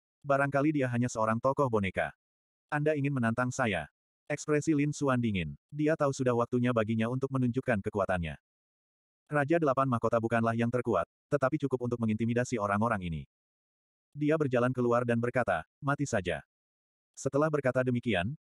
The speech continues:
dia melancarkan pukulan. "Nak, kau pikir kau bisa mengalahkanku?"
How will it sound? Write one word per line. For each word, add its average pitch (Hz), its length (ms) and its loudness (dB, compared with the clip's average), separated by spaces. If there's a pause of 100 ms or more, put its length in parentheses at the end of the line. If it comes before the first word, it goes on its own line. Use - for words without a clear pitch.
dia 139 240 0
melancarkan 117 560 0
pukulan. 90 400 -2 (640)
"Nak, 139 240 0 (320)
kau 151 160 2
pikir 165 320 0
kau 147 80 2
bisa 123 320 0
mengalahkanku?" 104 640 -2